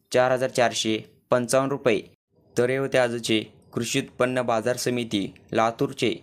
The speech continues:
सर्व पिकांचे बाजारभाव. आपल्या YouTube चॅनलवरती नवीन आला असाल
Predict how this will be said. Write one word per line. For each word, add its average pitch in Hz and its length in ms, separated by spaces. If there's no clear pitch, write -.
सर्व 135 280
पिकांचे 135 480
बाजारभाव. 117 640
आपल्या 131 280
YouTube 135 280
चॅनलवरती 120 540
नवीन 123 200
आला 117 120
असाल 110 380